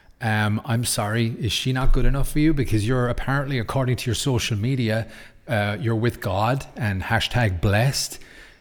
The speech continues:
You're a scumbag piece of shit hiding behind this fucking, uh, persona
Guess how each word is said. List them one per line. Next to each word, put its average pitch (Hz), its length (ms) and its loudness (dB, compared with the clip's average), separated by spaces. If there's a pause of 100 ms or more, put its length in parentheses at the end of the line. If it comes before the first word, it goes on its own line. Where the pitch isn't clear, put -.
(120)
You're 127 120 0
a 117 40 2
scumbag 139 840 0
piece 127 300 0
of 110 80 0
shit 147 360 2
hiding 127 380 2
behind 113 360 2
this 104 260 -2
fucking, 104 580 -6 (640)
uh, 104 140 -2 (100)
persona 120 720 0